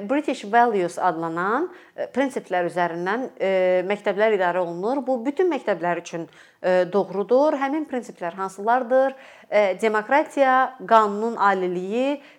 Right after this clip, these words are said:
fərdi azadlıq və, e, qarşılıqlı hörmət və tolerantlıq. E, bu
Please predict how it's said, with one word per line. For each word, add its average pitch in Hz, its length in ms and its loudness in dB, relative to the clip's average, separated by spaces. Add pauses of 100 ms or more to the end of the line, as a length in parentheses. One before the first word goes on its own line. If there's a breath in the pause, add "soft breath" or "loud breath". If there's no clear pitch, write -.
(120)
fərdi 233 320 4
azadlıq 208 960 2 (240 loud breath)
və, 214 260 4 (460)
e, 202 80 4 (320)
qarşılıqlı 220 540 0
hörmət 214 260 -4
və 202 160 -6
tolerantlıq. 175 640 -6 (440 soft breath)
E, 202 140 4 (100)
bu 269 80 2